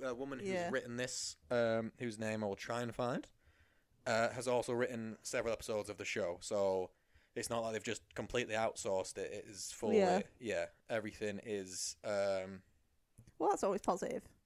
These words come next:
Speaker 1: it's written by the Duffer Brothers, and, um, Kate Trefry is the one, is the name, yeah. And
Speaker 2: Nice.
Speaker 1: Stephen Daldry will be directing.
Speaker 2: Lovely.
Speaker 1: And, yeah, very exciting, and, uh, I love Stranger Things, and
Speaker 2: We both love Stranger Things.
Speaker 1: yeah,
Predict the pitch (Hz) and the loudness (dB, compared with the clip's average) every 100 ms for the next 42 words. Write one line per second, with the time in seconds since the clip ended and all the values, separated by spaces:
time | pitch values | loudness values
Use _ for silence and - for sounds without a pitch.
0 | _ 147 156 175 147 131 127 127 113 120 | _ -2 4 4 6 6 6 2 2 2
1 | 123 127 - - 127 117 113 113 113 113 | 2 0 -6 -6 -2 0 0 0 2 4
2 | 110 107 104 - - 127 117 - - - | 2 0 -4 -10 -6 -4 -6 -10 -10 -4
3 | 139 107 - 101 - - - 110 - 101 | -2 -2 -4 -6 -6 -16 -16 -12 -6 0
4 | 98 98 - - 107 101 98 98 95 87 | 0 0 -6 -12 -8 -6 -4 -4 -6 -8
5 | - _ - - 120 120 110 107 110 107 | -12 _ -16 -10 -6 -4 -4 -2 0 0
6 | 101 104 98 98 98 113 175 - - - | 0 -2 -2 -4 -6 -4 -4 -6 -12 -18
7 | - - _ 381 - - - 120 107 107 | -18 -20 _ -12 -6 -6 -4 -2 0 0
8 | 107 110 90 - 139 151 143 131 - 104 | -4 -2 -2 -4 0 2 4 0 -2 -2
9 | 101 95 98 101 110 101 98 98 - 110 | 0 -2 -6 -10 -8 -8 -8 -10 -10 -4
10 | 107 107 123 113 104 98 98 - 147 147 | -2 -2 -2 -4 -4 -10 -12 -12 -12 -12
11 | 147 - 120 117 113 - 220 220 185 190 | -12 -12 -10 -10 -12 -8 -2 0 2 -2
12 | - - - - - - - - 127 | -2 -10 -6 -6 -6 -8 -10 -2 0